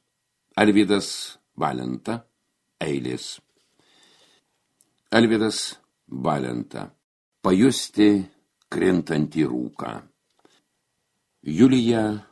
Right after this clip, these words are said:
Paškevičiūtė. Paliesti, pajusti, suprasti. Augustinas Rotundas.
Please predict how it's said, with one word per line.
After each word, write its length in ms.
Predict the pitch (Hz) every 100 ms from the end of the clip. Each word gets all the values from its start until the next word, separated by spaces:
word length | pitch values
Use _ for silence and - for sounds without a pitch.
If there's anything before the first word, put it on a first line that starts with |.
| _ 98
Paškevičiūtė. 1080 | 92 - 98 101 - 107 69 - - 50 50 - _ _ _ _ _
Paliesti, 680 | 101 98 85 90 - - 120 117 _ _ _ _ _ 120
pajusti, 580 | 95 73 78 - - 107 _ _ _ _ -
suprasti. 680 | - - - - - - _ _ _ _ _ _ _ _ _ _ _ _ _ _ -
Augustinas 800 | 98 78 82 - 127 131 117 - - - _ _ _ _ _ -
Rotundas. 1040 | 78 104 - 98 78 60 50 - - -